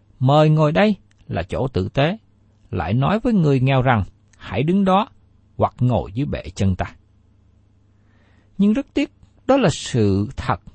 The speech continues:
gây nhiều sự khó khăn, đau buồn cho những người nghèo ở trong một số hội thánh. Vì thế, chúng ta cần phải cẩn thận trong cách cư xử với anh em mình là những người nghèo,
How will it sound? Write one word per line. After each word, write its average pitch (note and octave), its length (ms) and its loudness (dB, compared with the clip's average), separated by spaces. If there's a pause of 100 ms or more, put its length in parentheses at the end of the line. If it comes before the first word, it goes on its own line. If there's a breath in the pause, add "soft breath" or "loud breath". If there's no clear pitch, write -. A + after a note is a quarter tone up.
(180)
gây E3 220 0
nhiều C3 240 2
sự - 140 -10
khó - 280 -4
khăn, G3 340 -2 (380)
đau F3+ 240 0
buồn C3+ 340 0
cho D#3 140 -6
những D3+ 180 -2
người G#2+ 200 0
nghèo G#2 420 0 (360)
ở - 220 -8
trong C#3 240 0 (200)
một - 180 -12
số G3+ 120 0
hội - 200 -8
thánh. D3 180 -6 (800 soft breath)
Vì C3 140 2
thế, A3 280 0
chúng B3 180 -6
ta A3 120 0
cần A2 240 0
phải C#3+ 100 -4 (100)
cẩn E3 240 -4
thận E2+ 300 -10 (100)
trong F3 140 -2
cách - 280 -12
cư G#3 160 -2
xử G#2+ 320 -2
với F#3+ 120 -2
anh F#3 140 2
em F3+ 200 2
mình G2+ 180 2
là F2 120 -4
những C#3 200 -2
người G#2+ 220 0
nghèo, A2 180 -2